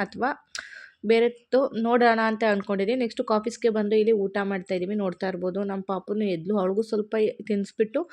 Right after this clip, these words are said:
ನೆಕ್ಸ್ಟ್ ಅವಳದೊಂದು ಎರಡು ಕ್ಲಿಪ್ಪಿಂಗ್ಸ್ನ ತೊಗೊಂಡು ಆ್ಯಡ್ ಮಾಡಿದ್ದೀನಿ. ಅವ್ಳು ನೋಡ್ತಾ ಇರ್ಬೋದು, ಇತ್ತೀಚೆಗೆ ಇತ್ತಂದ್ರೆ ಬೆಳೀತಾ ಬೆಳೀತಾ ತುಂಬ ತುಂಟಿ ಆಗ್ಬಿಟ್ಟಿದ್ದಾಳೆ ಅವಳಂತೂ. ನೆಕ್ಸ್ಟ್ ಇಲ್ಲಿ ನನ್ನ ಮಗಳಿಗೆ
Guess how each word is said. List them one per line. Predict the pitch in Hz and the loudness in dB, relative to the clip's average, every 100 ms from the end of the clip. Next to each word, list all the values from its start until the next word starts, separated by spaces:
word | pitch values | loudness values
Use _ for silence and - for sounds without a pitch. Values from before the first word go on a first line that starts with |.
| - - - - 226 | -14 -20 -20 -8 -6
ನೆಕ್ಸ್ಟ್ | 220 240 | 0 2
ಅವಳದೊಂದು | 208 208 214 | 4 4 2
ಎರಡು | 202 202 | 0 0
ಕ್ಲಿಪ್ಪಿಂಗ್ಸ್ನ | 208 208 233 247 - 233 | -2 -4 -4 -4 -4 -2
ತೊಗೊಂಡು | 214 190 202 214 | -2 -2 -2 -2
ಆ್ಯಡ್ | 233 196 190 | 0 -2 -2
ಮಾಡಿದ್ದೀನಿ. | 190 190 180 180 202 | -2 -2 -4 -4 -4
ಅವ್ಳು | 233 214 | -2 0
ನೋಡ್ತಾ | 202 214 226 | 0 0 0
ಇರ್ಬೋದು, | 226 214 214 | 0 0 2
ಇತ್ತೀಚೆಗೆ | 226 196 _ 269 269 269 226 196 | 0 -2 _ -2 0 0 2 0
ಇತ್ತಂದ್ರೆ | - - 220 208 277 208 | 0 0 0 2 2 2
ಬೆಳೀತಾ | 190 196 269 254 | 0 0 0 2
ಬೆಳೀತಾ | 254 254 | 2 2
ತುಂಬ | 262 226 214 240 | 0 0 0 0
ತುಂಟಿ | 240 214 214 240 | 2 0 2 2
ಆಗ್ಬಿಟ್ಟಿದ್ದಾಳೆ | 226 214 220 214 208 196 | 2 2 0 0 0 0
ಅವಳಂತೂ. | 185 196 190 196 208 302 - - 605 - - - - 226 | 0 0 -2 -2 -2 -2 -8 -18 -16 -18 -20 -20 -8 -2
ನೆಕ್ಸ್ಟ್ | 220 - - | -2 -4 -2
ಇಲ್ಲಿ | 262 247 285 285 226 202 185 - - 220 | 0 0 0 2 2 2 0 -4 -8 -4
ನನ್ನ | 226 240 | -2 0
ಮಗಳಿಗೆ | 233 214 214 226 220 | 2 2 4 2 4